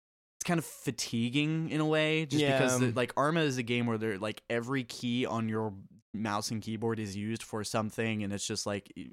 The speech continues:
Speaker 1: every neuron is firing, and you have to, like,
Speaker 2: Yeah.
Speaker 1: you have to command
Speaker 2: It's
Speaker 1: A I.
Speaker 2: taxing.
Speaker 1: Yeah, you have to command A I. It's just a lot to worry about. So, like, I've played through the whole campaign a bunch of times, but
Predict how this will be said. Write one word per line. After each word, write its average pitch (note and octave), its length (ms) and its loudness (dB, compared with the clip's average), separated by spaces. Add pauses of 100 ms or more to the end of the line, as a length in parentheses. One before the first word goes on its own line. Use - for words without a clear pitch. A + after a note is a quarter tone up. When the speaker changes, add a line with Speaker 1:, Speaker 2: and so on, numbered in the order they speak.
Speaker 1:
every A#2 320 0
neuron A2+ 420 2
is G#2+ 120 -2
firing, G#2 520 2
and A#2 80 4
you A2+ 100 2
have A2 120 6
to, B2 80 8
like, A#2 100 4
Speaker 2:
Yeah. A#2 100 0 (180)
Speaker 1:
you C3 100 4
have B2+ 120 2
to - 80 -6
command A#2+ 580 0
Speaker 2:
It's A#2 80 4
Speaker 1:
A A#2+ 60 8
I. A#2 40 6
Speaker 2:
taxing. G#2+ 440 2 (140)
Speaker 1:
Yeah, D#3 180 6
you C3 100 2
have D3+ 120 2
to - 80 -6
command D3 380 2
A C#3+ 220 4
I. A#2+ 240 4
It's B2 140 2
just - 120 0
a D#3+ 60 6
lot A2+ 360 4
to A#2+ 80 -4
worry A2+ 200 2
about. C3+ 400 2
So, A#2+ 180 0
like, A#2 240 2
I've C#3 160 2
played E3 240 2
through E3 120 -2
the D3+ 60 4
whole D3+ 120 2
campaign C3 480 0
a B2+ 100 0
bunch C#3 300 2
of A#2+ 100 -4
times, B2 480 -2
but A2+ 300 2